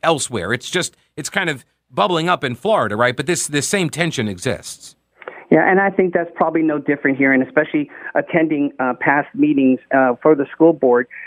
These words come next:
Speaker 2: that there is, um, a attention to this topic. With regards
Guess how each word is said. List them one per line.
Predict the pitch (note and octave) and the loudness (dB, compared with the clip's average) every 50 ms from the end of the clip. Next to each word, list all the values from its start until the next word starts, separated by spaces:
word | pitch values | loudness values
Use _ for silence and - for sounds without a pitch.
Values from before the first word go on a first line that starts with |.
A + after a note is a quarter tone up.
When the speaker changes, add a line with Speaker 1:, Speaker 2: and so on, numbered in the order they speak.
| - - - | -6 -2 0
Speaker 2:
that | D#3 D3+ D#3 - - | 0 0 0 -2 -4
there | D3 C#3 E3 E3 E3+ D#3+ | 0 2 2 2 2 0
is, | - - D#3 D#3 D#3 D#3 D3+ - - - - | 0 0 0 2 2 0 -2 -4 -8 -6 -2
um, | C3 C3 B2+ B2+ B2 A#2 B2 B2+ B2 - - _ - | 0 2 2 2 0 0 0 -2 -2 -4 -2 _ 4
a | C3+ C3+ C3+ B2+ B2+ B2+ B2 B2+ - _ _ - - - - - - - - - - - - - - - - - | 6 6 6 6 4 4 2 0 -4 _ _ -20 -20 -20 -20 -18 -18 -18 -20 -20 -18 -18 -18 -18 -18 -14 -4 0
attention | - - - - F#3+ F3+ F#3+ - - D#3 D3+ D#3 - - - - - | 0 0 2 2 0 0 0 0 -2 -2 -2 -2 -6 -10 -12 -2 0
to | G3+ F#3+ | 0 2
this | E3+ D#3 E3 D#3+ - - - - - - - - | 4 2 0 0 -2 -6 -14 -16 -16 -14 -4 0
topic. | - C#3 D3 - - B2 A#2+ - - - | 0 0 2 0 -2 -4 -4 -6 -8 -2
With | - D#3+ F3 F3 | 0 0 2 2
regards | G3 F#3 - G3+ G3 F3 | 0 0 2 2 2 0